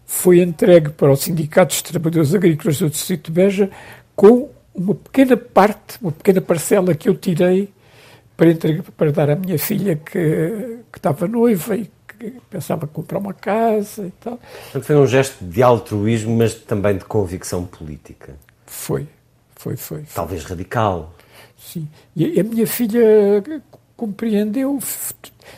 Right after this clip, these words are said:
Speaker 1: teve um desgosto. Ela é, bom, ela teve sempre desgosto. Porque, porque, embora ela tenha andado a apanhar a azeitona com as raparigas da reforma agrária, a minha filha é, é, é uma grande escritora, sabe? Que usou o nome de Isabel Fraga, cheia de talento.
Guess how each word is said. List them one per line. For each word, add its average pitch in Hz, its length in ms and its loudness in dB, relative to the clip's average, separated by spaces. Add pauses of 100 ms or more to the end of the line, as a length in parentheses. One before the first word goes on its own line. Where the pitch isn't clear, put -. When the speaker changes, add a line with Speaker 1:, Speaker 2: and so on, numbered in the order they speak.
(100)
Speaker 1:
teve 170 220 -4
um 175 60 -6
desgosto. - 640 -10
Ela 160 240 -10
é, 165 240 -10
bom, 123 240 -8
ela 170 220 -4
teve - 220 -12
sempre - 220 -10
desgosto. - 280 -10
Porque, - 140 -16
porque, - 200 -16 (220)
embora 185 340 4
ela 185 140 8
tenha 190 300 -2
andado 156 340 2
a - 40 4
apanhar 147 460 -2
a 139 80 0
azeitona 160 540 -6
com - 140 -10
as - 100 -8
raparigas 165 460 -8
da 160 100 -6
reforma 165 360 -8
agrária, 190 640 -6 (260)
a - 60 -4
minha - 200 -4
filha - 320 -6
é, 147 840 -8 (1400)
é, - 300 -8
é - 60 -6
uma 127 140 0
grande 196 160 -2
escritora, 240 440 0
sabe? 127 360 -6
Que - 80 -12
usou 147 160 0
o - 20 2
nome 170 200 -4
de 156 100 -2
Isabel 160 320 0
Fraga, 151 500 -6 (360)
cheia - 260 -2
de 147 60 -10
talento. 151 540 -2